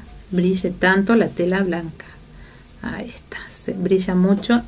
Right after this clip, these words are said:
en la pantalla. Ahí ya tengo lista mi carita con la boquita en O.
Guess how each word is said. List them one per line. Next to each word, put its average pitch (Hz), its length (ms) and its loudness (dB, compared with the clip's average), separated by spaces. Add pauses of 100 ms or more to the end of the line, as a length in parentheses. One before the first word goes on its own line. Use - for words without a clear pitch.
(180)
en 175 380 -2
la 165 60 -10
pantalla. - 640 -8 (760)
Ahí 269 140 6
ya 302 160 4
tengo 240 340 6
lista 202 600 4 (220)
mi 202 180 4
carita 170 560 -2 (100)
con 202 180 2
la 233 120 6
boquita 185 520 2
en 180 140 4
O. 143 80 -2